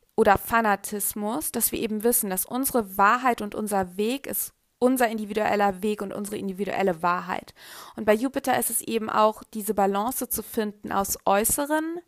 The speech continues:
Teachings und Lehrern und Gurus und unserem inneren Guru und unserer inneren Wahrheit.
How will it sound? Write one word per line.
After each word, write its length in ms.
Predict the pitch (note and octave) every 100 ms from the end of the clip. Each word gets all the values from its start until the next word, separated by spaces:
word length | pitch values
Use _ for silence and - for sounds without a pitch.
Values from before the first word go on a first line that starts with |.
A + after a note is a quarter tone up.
| -
Teachings 640 | - D4+ - E4 D#4+ D#4+
und 200 | - A#3
Lehrern 600 | A#3 B3 C4+ D4 D4+ D#4+
und 220 | C#4+ B3+
Gurus 580 | - C4+ C#4 D4 D4+ - - - -
und 200 | - A3+
unserem 400 | A3+ A3 G#3+ G#3 G#3
inneren 460 | A#3 A#3 G#3+ G3
Guru 400 | G3 G3 F#3+ F#3+
und 180 | F#3+ F#3
unserer 300 | G3+ - F#3 -
inneren 400 | G#3 G3+ F#3 E3+
Wahrheit. 640 | E3+ F3 F3 F#3+ - -